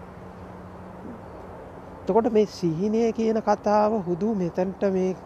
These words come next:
තෝරගන්න, පැහැදිලි කරගන්න, පාවිච්චි කරන මාර්ගය විතරයි. එතකොට මේ මාර්ගය ඔබට, අ,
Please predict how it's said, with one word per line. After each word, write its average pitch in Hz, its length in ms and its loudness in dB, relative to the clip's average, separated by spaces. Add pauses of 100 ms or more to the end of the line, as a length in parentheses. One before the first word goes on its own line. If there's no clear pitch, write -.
(320)
තෝරගන්න, 165 600 2
පැහැදිලි 151 360 0
කරගන්න, 165 440 0
පාවිච්චි 131 480 0
කරන 156 240 0
මාර්ගය 131 560 0
විතරයි. 123 420 -2 (1300)
එතකොට 170 220 4
මේ 202 140 8
මාර්ගය 160 680 6
ඔබට, 196 220 6 (480)
අ, 123 100 -4